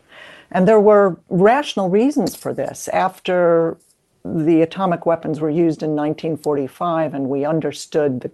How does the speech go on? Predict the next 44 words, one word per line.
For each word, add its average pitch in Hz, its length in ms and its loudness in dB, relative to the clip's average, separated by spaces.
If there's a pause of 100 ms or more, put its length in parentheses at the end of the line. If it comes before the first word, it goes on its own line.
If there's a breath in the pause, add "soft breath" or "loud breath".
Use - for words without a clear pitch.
gravity 147 680 -4 (640 loud breath)
of 147 440 0 (160)
the 156 220 0
use 147 300 2
of 135 120 -6
those 131 260 -4
weapons 135 560 -6
and 139 280 -4
their 143 160 -2
destructive - 720 -6
power, 147 480 -6 (960 soft breath)
President 233 500 0
Truman, 156 760 -2 (180)
and 151 160 -6
I, 151 120 -6 (180)
I 156 80 -4 (200)
think, 180 280 -6
you 180 60 -2
know, 160 200 0
at 165 160 0
the - 80 -2
time 175 380 -2
this 160 200 -6
was 147 140 -4
smart, 190 340 0
as 143 140 -6
the 151 80 -6
military 165 640 0
was 147 180 -2
beginning 156 400 -4
to 156 60 -4
think 165 260 -6
of 151 120 -4
these 151 260 0
as 151 100 -4
a 156 60 -6
military 151 580 -2
weapon 147 440 -4
and 139 140 -4
how 156 180 -6
they 151 160 -6
might 147 320 -6
deploy 196 400 -4
them, 196 340 -8